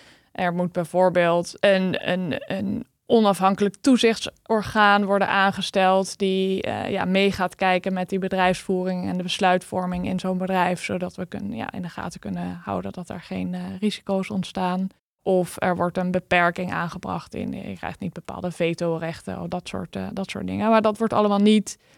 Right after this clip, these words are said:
gepubliceerd. En ook alle,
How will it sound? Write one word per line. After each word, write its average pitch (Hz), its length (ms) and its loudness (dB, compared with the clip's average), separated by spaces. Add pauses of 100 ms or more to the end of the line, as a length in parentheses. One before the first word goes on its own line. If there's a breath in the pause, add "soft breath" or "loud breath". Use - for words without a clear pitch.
(200 soft breath)
gepubliceerd. 190 1040 2 (680)
En 185 260 0
ook 180 180 -2
alle, 180 440 0